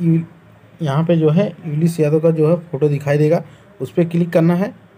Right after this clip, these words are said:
उस पर जैसे ही क्लिक करेंगे तो यहाँ पे जैसे क्लिक करेंगे वोटिंग,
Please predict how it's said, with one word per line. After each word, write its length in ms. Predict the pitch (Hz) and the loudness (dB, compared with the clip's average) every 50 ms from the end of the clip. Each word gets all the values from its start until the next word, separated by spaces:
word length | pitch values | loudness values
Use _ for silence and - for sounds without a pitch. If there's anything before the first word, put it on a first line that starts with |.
| _ _ - | _ _ -16
उस 100 | 147 - | -12 -6
पर 100 | - 180 | -6 -2
जैसे 300 | 165 165 160 165 165 202 | 2 2 2 2 2 0
ही 80 | 190 190 | 0 0
क्लिक 240 | 190 - 180 185 185 | 0 -2 -2 -2 2
करेंगे 300 | - 180 175 180 185 196 | 2 2 2 4 2 0
तो 120 | 196 196 185 | 0 0 0
यहाँ 220 | 160 151 165 180 | 2 2 2 0
पे 180 | 185 202 202 208 - - - - - _ _ _ _ _ _ _ _ _ - | 2 0 0 0 -2 -4 -8 -14 -20 _ _ _ _ _ _ _ _ _ -12
जैसे 300 | 139 143 151 147 - 190 | -6 -4 -4 -2 -2 -2
क्लिक 260 | 190 - 180 185 190 190 | -4 -2 -4 -6 -2 0
करेंगे 340 | 185 175 175 180 196 208 202 | 2 2 2 2 0 -2 -2
वोटिंग, 460 | - - 156 160 151 - 190 175 156 | -2 -2 -2 -2 0 0 2 2 2